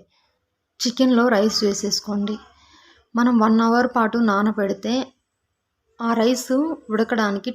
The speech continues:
టెన్ మినిట్స్ కంటే ఎక్కువ పట్టదండి. So, నైంటీ పర్సెంట్ కుక్ అయితే సరిపోతుంది రైస్.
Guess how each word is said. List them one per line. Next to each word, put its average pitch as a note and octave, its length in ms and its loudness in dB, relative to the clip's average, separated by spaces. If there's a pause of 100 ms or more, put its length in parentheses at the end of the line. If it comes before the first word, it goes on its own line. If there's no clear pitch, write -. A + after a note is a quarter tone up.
(140)
టెన్ G#3 260 0
మినిట్స్ G#3+ 340 -2
కంటే G#3 220 -2 (160)
ఎక్కువ A3 300 -6
పట్టదండి. F#3 520 -6 (640)
So, - 60 -2 (180)
నైంటీ A3+ 300 2 (120)
పర్సెంట్ B3+ 360 -2 (240)
కుక్ A3+ 280 -6
అయితే G3+ 180 -2 (120)
సరిపోతుంది G3 640 -4
రైస్. F3+ 280 -8